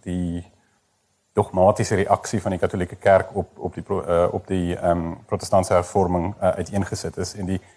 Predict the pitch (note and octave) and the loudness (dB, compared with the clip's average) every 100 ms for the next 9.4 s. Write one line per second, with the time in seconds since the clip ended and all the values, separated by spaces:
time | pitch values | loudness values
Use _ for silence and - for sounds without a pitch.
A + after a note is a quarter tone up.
0 | _ - G#2 - C3 A#2+ A2+ G#2+ - G#2 | _ 0 0 4 2 2 0 -4 -4 -4
1 | A#2 A2+ G#2 G#2 G#2+ G#2 G2 F#2+ F#2 F#2+ | -2 0 -2 2 2 2 0 -2 -4 -2
2 | G#2+ F#2+ - E2+ F#2+ - G#2+ F#2+ F2+ F#2 | 0 0 -2 -6 -6 0 2 4 6 4
3 | F2+ F2+ F2+ F2 - F#2 - - - - | 4 2 4 2 2 -4 -4 -10 -12 -20
4 | - - G2+ F#2+ F#2 F2+ F#2+ F2 F2 F2 | -20 -18 -6 -4 -2 -4 -4 0 0 0
5 | - F2 D#2 F2+ - - _ _ _ _ | -6 -12 -6 -6 -6 -10 _ _ _ _
6 | - F#2+ G2 F#2+ G#2+ A#2+ A2 A2+ F#2+ - | -4 -2 0 4 4 4 0 -2 -4 2
7 | G2+ F#2+ F#2+ F2 F2 G2 F#2+ F#2+ F#2 F2+ | 2 2 0 0 0 -2 -6 -4 -2 -4
8 | F2+ E2 D#2 - _ _ _ - - F#2+ | -6 -12 -14 -18 _ _ _ -12 -8 -4
9 | F2+ E2 F#2+ E2+ | -4 -4 -2 0